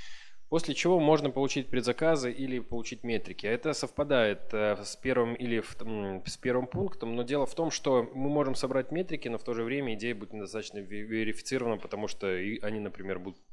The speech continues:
плохие или что-то будет неправильно. То есть предзаказы — это, в принципе, и ещё вопрос, который был у нас — это дата.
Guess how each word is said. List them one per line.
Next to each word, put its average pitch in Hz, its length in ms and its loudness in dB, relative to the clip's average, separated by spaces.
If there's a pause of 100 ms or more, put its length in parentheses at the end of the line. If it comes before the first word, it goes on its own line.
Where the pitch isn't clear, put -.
(200)
плохие 95 460 -2
или 85 120 -12
что-то - 300 -10
будет 95 200 -10
неправильно. 87 460 -4 (800)
То 143 80 4
есть 135 360 4
предзаказы — 147 580 4
это, 123 140 0
в - 80 -6
принципе, 151 420 2
и 120 300 0
ещё 127 260 2
вопрос, 120 380 4
который 110 280 -4
был 113 180 -4
у 117 40 0
нас — 147 240 0
это - 140 0
дата. 107 360 2